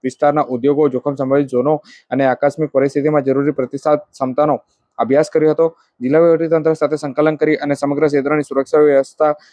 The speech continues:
અને દુર્ઘટના વ્યવસ્થાપન અંગે માર્ગદર્શિકા તૈયાર કરવામાં આવી હતી. સ્થળ મુલાકાત દરમિયાન ઔદ્યોગિક વિસ્તારોમાં આગ, રાસાયણિક આપત્તિ અથવા તો અન્ય તાત્કાલિક પરિસ્થિતિમાં કેવી રીતે ઝડપી પ્રતિસાદ આપવામાં આવે તેની વિગતો સામયિક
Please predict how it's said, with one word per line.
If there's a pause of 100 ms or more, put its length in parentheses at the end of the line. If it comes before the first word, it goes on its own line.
(140)
અને
દુર્ઘટના
વ્યવસ્થાપન
અંગે
માર્ગદર્શિકા
તૈયાર
કરવામાં
આવી
હતી. (380)
સ્થળ
મુલાકાત
દરમિયાન
ઔદ્યોગિક
વિસ્તારોમાં
આગ,
રાસાયણિક
આપત્તિ
અથવા
તો (320)
અન્ય
તાત્કાલિક
પરિસ્થિતિમાં
કેવી
રીતે
ઝડપી
પ્રતિસાદ
આપવામાં
આવે
તેની
વિગતો
સામયિક